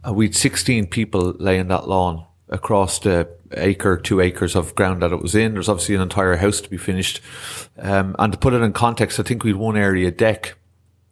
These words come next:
uh, and the deck was actually being built with the spindles going up, whilst the outer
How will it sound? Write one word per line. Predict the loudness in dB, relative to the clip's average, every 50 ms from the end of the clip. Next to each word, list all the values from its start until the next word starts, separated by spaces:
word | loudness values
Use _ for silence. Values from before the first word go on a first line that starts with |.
| _ _ _ _ _ -18 -12 -12 -10 -8
uh, | -4 -2 0 2 2 2 2 2 0 -4 -8 _ _ _ _ _ _ _ _ _ _ _ _ _ _ _ _ -6
and | -4 -2 -2
the | -2 0
deck | 2 2 2 2 0 0
was | 2 4 4 4 2 0 0 0 0
actually | -2 -2 -2 -2 -2 -2 -2
being | 0 0 0 0 -2 0
built | 0 0 0 2 0
with | -2 0
the | 0 -4
spindles | -4 0 -2 -2 -2 -2 -4 -4 -2
going | 0 2 2 2 0 -4
up, | -6 -8 -10 -4
whilst | 0 2 2 2 2 -2 -2
the | -2 -2 0 2
outer | 2 2 2 2 0 2 2 2 2 0 -4